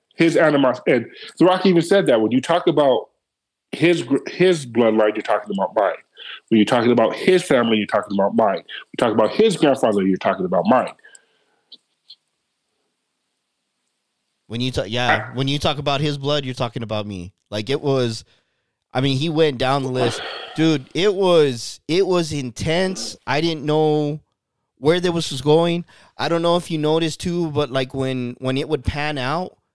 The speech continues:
Speaker 2: did you notice the monikers, like, the digital monikers? They had The Rock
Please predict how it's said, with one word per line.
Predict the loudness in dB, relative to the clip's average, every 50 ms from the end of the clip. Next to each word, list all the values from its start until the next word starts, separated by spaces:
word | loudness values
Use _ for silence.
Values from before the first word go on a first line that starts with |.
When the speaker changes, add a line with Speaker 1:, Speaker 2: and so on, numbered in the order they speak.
| _ _ _ _ _ _ _ _ _ _ _ -10
Speaker 2:
did | -10 -6 -4
you | -2 0
notice | 0 0 0 0 -2 -4 -6
the | -6
monikers, | -4 -4 -4 -4 -4 -6 -6 -4 -4 -4 -4 -6 -6 -8
like, | -8 -8
the | -8
digital | -8 -8 -8 -6 -6 -4 -4
monikers? | -2 -2 -2 -4 -4 -6 -6 -6 -6 -6 -6
They | -4 -4
had | -2 -2 -2 -2 -4
The | -6 -4
Rock | -2 -2 0 0 0 -2 -2 -6